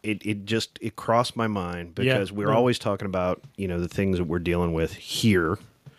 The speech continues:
Speaker 1: you know, either locally or in the U S. But we do have some people that listen overseas.
Speaker 2: We do. We, we actually do have some overseas
Speaker 1: Uh,
Speaker 2: listeners, so
Speaker 1: yeah.
Speaker 2: they need to know we're thinking about 'em.
Speaker 1: So, you know,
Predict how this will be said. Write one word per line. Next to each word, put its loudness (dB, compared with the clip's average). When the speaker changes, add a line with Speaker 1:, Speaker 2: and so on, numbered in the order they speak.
Speaker 1:
you -4
know, -4
either 0
locally 2
or -2
in 0
the 2
U 6
S. -2
But 2
we 4
do 6
have 0
some -2
people 0
that 2
listen -2
overseas. -4
Speaker 2:
We 0
do. 4
We, -4
we -2
actually -4
do -2
have 0
some -2
overseas 2
Speaker 1:
Uh, 2
Speaker 2:
listeners, 0
so 2
Speaker 1:
yeah. -6
Speaker 2:
they 2
need 2
to 0
know 2
we're 0
thinking 0
about -4
'em. -8
Speaker 1:
So, 2
you -2
know, -6